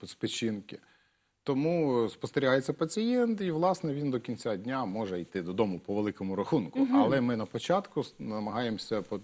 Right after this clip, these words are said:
Speaker 1: е, щоб пацієнт поперебу-, перебував в стаціонарі певний час, тому що, ну... Ми
Speaker 2: Щоб не виникало проблем вдома вже
Speaker 1: хвилюємося, дбаємо
Speaker 2: безпосередньо.
Speaker 1: про
Speaker 2: Так,
Speaker 1: пацієнта,
Speaker 2: так.
Speaker 1: все може бути десь
Speaker 2: Так.
Speaker 1: так.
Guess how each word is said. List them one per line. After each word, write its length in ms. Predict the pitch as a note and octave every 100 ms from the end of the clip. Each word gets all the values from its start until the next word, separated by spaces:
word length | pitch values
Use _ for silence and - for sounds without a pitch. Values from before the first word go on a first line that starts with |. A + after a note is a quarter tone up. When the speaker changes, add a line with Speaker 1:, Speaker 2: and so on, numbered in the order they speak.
| -
Speaker 1:
е, 260 | G#2 F#2+ F#2+ F#2 - - -
щоб 220 | A#2 - F#2
пацієнт 460 | - F#2 A2+ G2 -
поперебу-, 640 | F#2+ - G#2 F#2 G2+ F#2+
перебував 480 | A2 A2+ A#2 B2 A2
в 40 |
стаціонарі 540 | G2+ A2 - A#2+ E3+ D3 -
певний 320 | A2+ F#2 F#2
час, 320 | - D#3+ D#3 -
тому 200 | A2+ A2+
що, 320 | - - A#2 - _ _ _ _ _
ну... 460 | E2+ A#2 B2 A2+ G2+ E2+ D#2+ D2+ - _ _ _ _ _ _ _ _ _ _ _ _ -
Ми 100 | C4
Speaker 2:
Щоб 100 | A#3
не 80 |
виникало 420 | A3+ A#3+ A#3+ C4 B3+
проблем 300 | A#3+ A#3 A3
вдома 120 | E3+
вже 20 | F3+
Speaker 1:
хвилюємося, 380 | D#3+ B2 - B2
дбаємо 360 | A#2+ C#3 C3+ B2
Speaker 2:
безпосередньо. 140 | A#2+ F#3
Speaker 1:
про 100 | -
Speaker 2:
Так, 120 | F#3+
Speaker 1:
пацієнта, 480 | D#3+ C#3+ F#3+ F#3 -
Speaker 2:
так. 100 | G#2
Speaker 1:
все 160 | -
може 260 | A#2+ G#2+ F2+
бути 360 | C#3 F3+ A2+ G2
десь 300 | E2 G2+ -
Speaker 2:
Так. 120 | G3
Speaker 1:
так. 160 | F3+